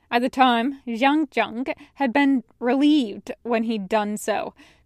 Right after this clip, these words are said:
because that uncanny look in his eyes had been hidden, at least for the time being. Now he wants to grab his younger self by the collar and throttle him.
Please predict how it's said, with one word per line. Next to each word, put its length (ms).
because 320
that 280
uncanny 580
look 300
in 120
his 180
eyes 500
had 200
been 220
hidden, 440
at 140
least 600
for 160
the 120
time 480
being. 680
Now 240
he 140
wants 360
to 100
grab 360
his 200
younger 340
self 340
by 140
the 80
collar 420
and 220
throttle 460
him. 280